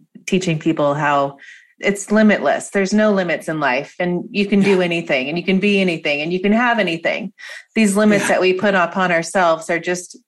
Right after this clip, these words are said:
Speaker 1: these roadblocks that we're creating on our own, in our own reality. No one else is doing it but ourselves.
Speaker 2: Totally.
Speaker 1: And that's where I think what I love about, for me, working with the kids that I'm, the teenagers, to get that now in your mind,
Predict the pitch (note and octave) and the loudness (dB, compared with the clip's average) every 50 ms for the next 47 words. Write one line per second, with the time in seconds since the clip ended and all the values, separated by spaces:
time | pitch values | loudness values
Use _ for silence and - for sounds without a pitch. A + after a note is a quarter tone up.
0 | _ _ G3 F#3 F#3 E3+ F3 E3 F3 F3+ F#3+ F#3+ F3+ E3+ D#3+ D#3 D#3+ D#3 - - | _ _ -4 -4 -2 -2 0 0 2 2 2 2 2 2 2 2 2 -2 -2 -2
1 | F#3 E3+ - E3+ F3 F3 E3+ E3+ - - F#3+ F3 F3 F3 F3 F3 F3 F#3 - E3+ | -2 0 0 0 -2 -2 -4 -6 -4 -2 0 2 2 2 0 -2 -4 -4 -2 0
2 | F3 F3 F3+ F3 F#3 G#3+ A#3 A3 G#3 F#3 E3 - - G3 F#3+ F#3+ F#3+ G3 A3 B3 | 0 2 2 2 2 2 2 2 0 0 -4 -4 -4 -2 0 2 2 2 2 2
3 | B3 G#3+ F3+ D#3+ D3 D3 D3+ D3 D3+ D#3+ F3+ G3+ G#3+ G#3 G3 G#3 B3 B3 - F#3 | 2 0 0 0 0 -2 -2 -4 -4 -4 -2 0 0 0 0 -2 -2 -4 -8 -12
4 | D#3+ - D3+ C#3 C#3 C#3+ D3+ F3+ F3+ F3+ F#3+ F#3+ F#3+ G3 F#3+ - C#4+ F4 F4 G#3+ | -12 -10 -8 -8 -6 -4 -4 -4 -2 -2 0 0 0 0 0 0 2 2 2 2
5 | C#3 B2 A#2+ A#2 A2 G2+ G2+ G2+ - _ _ _ _ - - - G#3 G#3+ G#3 G#3+ | 0 0 -4 -6 -6 -8 -8 -10 -12 _ _ _ _ -8 -4 0 0 2 2 0
6 | G#3+ G#3+ - - G#3 G3+ G3 F#3 F3+ - - - F#3+ F#3+ - G#3+ G3+ F#3+ G3 - | -2 -4 -4 -2 0 0 0 0 -2 -2 -4 -4 -4 -4 -2 -2 -4 -4 -6 -10
7 | - F#3+ F#3 F#3 F#3 F3+ E3+ E3+ F3 F3+ F3 F#3+ F3+ F#3 E3+ E3 E3 D#3+ - - | -8 -4 -2 0 0 0 2 2 0 0 0 0 -2 0 0 2 2 0 0 -4
8 | - _ - F#3 F3 F#3 G3+ F#3+ F3+ F3 F3 F3+ F3+ - F#3 E3+ F3 E3+ E3 E3 | -10 _ -8 -4 -2 0 0 0 0 0 -2 -2 -4 -4 -6 -2 -2 -4 -4 -4
9 | - _ _ _ - D#3+ D#3+ - - G3+ F3+ D3+ D3 - - D#3 D#3 D3+ D3+ D#3 | -10 _ _ _ -6 -6 -4 0 0 2 2 0 0 -2 0 0 0 0 0 -2
10 | - - - - - - E3+ - A#3+ A3+ G3+ E3+ D#3+ D#3 D#3 C#3+ F2+ E2+ - - | -6 -8 -12 -10 -8 -8 -4 0 2 2 2 2 0 -2 -2 -2 -4 -4 -6 -10
11 | - _ _ - - - - - - _ - G#3+ F#3+ F#3 F3+ G#3 A3 A3 A3 B3+ | -16 _ _ -20 -20 -20 -20 -20 -20 _ 0 0 0 2 2 0 0 2 2 2
12 | G#3+ - - F#3 F3+ E3 D#3+ E3 F#3 G3+ G3+ G3+ F#3 E3+ E3 E3 D#3 D#3 D#3 E3 | 2 2 2 2 2 2 2 2 2 2 2 2 2 2 0 0 0 2 2 2
13 | F3+ G#3 A#3+ B3+ | 2 2 2 0